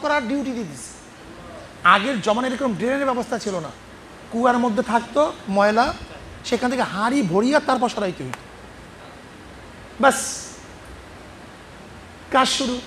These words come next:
এবার স্ত্রী বলতেছে, স্ত্রীকে বলতেছে সাহেব যে, "হ্যাঁ, তার তাজকিয়া হইছে।"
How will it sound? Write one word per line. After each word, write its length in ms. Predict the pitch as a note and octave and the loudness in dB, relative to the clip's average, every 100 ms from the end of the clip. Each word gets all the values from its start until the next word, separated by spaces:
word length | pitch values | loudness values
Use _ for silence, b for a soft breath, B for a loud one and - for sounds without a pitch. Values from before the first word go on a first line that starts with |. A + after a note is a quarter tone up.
| - - - - - - - - - - - - - - - - - | -14 -18 -18 -18 -18 -18 -18 -18 -18 -18 -18 -18 -18 -18 -18 -18 -2
এবার 220 | D4 D#4+ | 4 6
স্ত্রী 580 | D#4+ C4+ - E4 F4 F4 A#3 | 6 4 4 6 6 4 -2
বলতেছে, 600 | G3+ D4+ D#4 D#4+ E4 E4 E4+ - - - - - B3 | 0 0 0 0 0 0 -2 -8 -14 -18 -18 -4 -4
স্ত্রীকে 400 | - D#4 D#4 D4+ | 2 2 4 0
বলতেছে 480 | B3+ B3+ A#3+ B3 | 0 -2 -2 -2
সাহেব 640 | A#3+ G#3 G3 A#3 D4 - F#3+ | 0 2 4 2 -2 -8 -2
যে, 80 | G3+ | 2
"হ্যাঁ, 160 | A3+ | 2
তার 160 | A3+ A3+ | 4 0
তাজকিয়া 360 | A3+ G#3+ - C4 | 0 -2 0 2
হইছে।" 360 | A3 G#3+ G3 | 2 0 -2